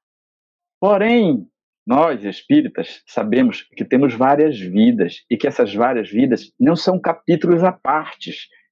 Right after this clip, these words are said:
desapartado um dos outros, é uma sequência. Na verdade, é uma vida só,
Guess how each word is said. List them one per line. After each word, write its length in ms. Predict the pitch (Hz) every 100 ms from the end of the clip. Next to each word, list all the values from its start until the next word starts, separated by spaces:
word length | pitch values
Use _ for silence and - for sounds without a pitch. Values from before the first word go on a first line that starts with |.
| _
desapartado 960 | 113 120 135 - 139 - - 139 143 - _
um 200 | 143 165
dos 300 | 151 175 117
outros, 420 | 117 127 123 90 117
é 60 |
uma 180 | 139 151
sequência. 600 | - 208 - - 165 - - _ _
Na 80 | 262
verdade, 380 | 247 160 214 214
é 20 |
uma 180 | 214 208
vida 300 | 156 240 262
só, 360 | - 202 202